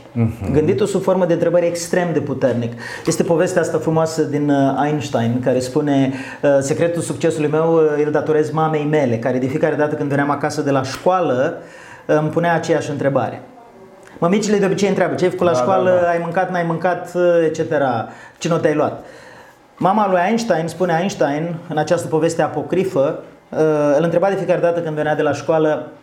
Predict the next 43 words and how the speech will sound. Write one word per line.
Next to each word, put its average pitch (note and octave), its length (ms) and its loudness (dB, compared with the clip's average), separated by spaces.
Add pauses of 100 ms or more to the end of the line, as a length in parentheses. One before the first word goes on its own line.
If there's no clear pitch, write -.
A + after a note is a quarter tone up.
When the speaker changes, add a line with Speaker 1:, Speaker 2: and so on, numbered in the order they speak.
(460)
Speaker 2:
așa: C3 420 -4 (580)
„Ai E3+ 100 2
pus E3 160 -2
o E3 40 -2
întrebare C3+ 360 0
bună B2 260 0
azi?” C3 140 -2 (1400)
Și - 120 0
e F#3+ 340 2
interesant G3+ 760 0
că F#3+ 100 0 (300)
dacă F3 240 0
un F3+ 140 2
copil A#3+ 460 2
primește G#3 420 0
de F#3 100 0
la E3+ 80 4
figura E3 260 0
parentală G3 640 0 (220)
cea G3+ 100 0
mai A3 120 2
Speaker 1:
Mhm. F3+ 80 -2
Speaker 2:
relevantă, D#3+ 760 -2 (540)
uh, D3 180 4
această G3+ 240 0
întrebare G3 360 2
în F3+ 60 -2
fiecare E3+ 460 2
zi, D#3 220 0
la G3 60 2
un F3+ 80 2
moment F#3 180 0
dat G#3 120 2
se G#3+ 100 -2
va G3 100 0
întreba F#3+ 300 0
singur: F3+ 280 -2
„Am C3 80 2
pus D#3+ 160 0
o E3 40 -4
întrebare D#3 300 0
bună D3 160 -4
azi?” F3+ 180 -4